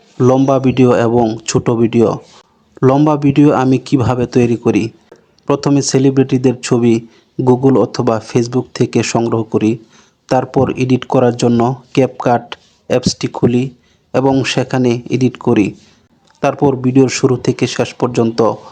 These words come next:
ভয়েস ব্যবহার করি। কিছু কিছু ভিডিওতে বিভিন্ন মাধ্যম থেকে ফ্রি মিউজিক ব্যবহার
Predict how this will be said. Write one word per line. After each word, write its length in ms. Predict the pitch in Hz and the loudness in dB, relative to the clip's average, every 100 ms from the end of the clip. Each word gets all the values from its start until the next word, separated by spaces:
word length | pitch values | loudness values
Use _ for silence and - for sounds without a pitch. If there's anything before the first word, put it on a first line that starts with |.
| - _ _ 120 | -20 _ _ 0
ভয়েস 260 | 120 123 - 127 | 2 2 0 -2
ব্যবহার 320 | 120 113 110 - | 0 0 -2 -2
করি। 180 | 113 104 - - _ _ _ _ | -2 -2 -4 -16 _ _ _ _
কিছু 240 | - 160 170 | -2 0 2
কিছু 180 | 170 170 156 | 0 0 2
ভিডিওতে 420 | 143 147 143 143 139 147 - 131 | 2 4 2 2 0 -2 -4 0
বিভিন্ন 320 | 131 147 143 139 123 | 4 4 6 4 2
মাধ্যম 280 | 120 131 127 - | 0 -2 -2 -2
থেকে 220 | 123 - 120 | -2 -2 -4
ফ্রি 160 | - 120 113 - _ _ - | 0 0 0 -6 _ _ 0
মিউজিক 420 | 123 123 120 117 - 120 | 4 4 4 -2 0 0
ব্যবহার 340 | 117 113 107 | 2 2 -2